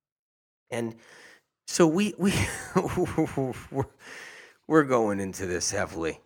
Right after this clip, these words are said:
Let's, let's, let's start getting into the fruits and vegetables. I could go on and on and on. I'm gonna tell you right now, the book has a lot more information than I could spout out right now, than I could spat out right now,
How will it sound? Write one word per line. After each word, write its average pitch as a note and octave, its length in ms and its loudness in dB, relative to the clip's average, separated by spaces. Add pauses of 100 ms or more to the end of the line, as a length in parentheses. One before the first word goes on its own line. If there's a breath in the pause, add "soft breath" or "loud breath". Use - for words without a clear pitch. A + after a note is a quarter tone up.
(160)
Let's, D3+ 260 2
let's, D#3 280 2
let's E3 180 2
start A#2+ 200 0
getting F#2+ 220 -2
into F#2 220 -6
the - 80 -12
fruits G2+ 240 -8
and F#2 60 -10
vegetables. G2+ 340 -4
I C3+ 80 4
could C3 160 -8
go A2+ 140 0
on G#2 160 0
and F#2+ 100 -4
on F2+ 160 -4
and F2 120 -6
on. G#2 120 -2
I'm B2 80 0
gonna D3 100 -2
tell C#3 160 0
you A2+ 100 0
right F#2 200 -4
now, F2 160 -6
the F#2+ 80 -8
book A#2+ 240 -6
has G2+ 100 -10
a F2+ 60 -8
lot F2 240 -2
more F2+ 160 -6
information F2 540 -8
than E2 100 -8
I F2 100 -4
could - 180 -10
spout D#2+ 380 0
out C#2+ 220 0
right C#2 200 -4
now, C#2 280 -6 (400)
than G#2+ 100 -2
I G#2+ 80 0
could G#2+ 180 -6
spat F2+ 380 2
out D#2 240 2
right C2+ 220 -8
now, C2+ 240 -10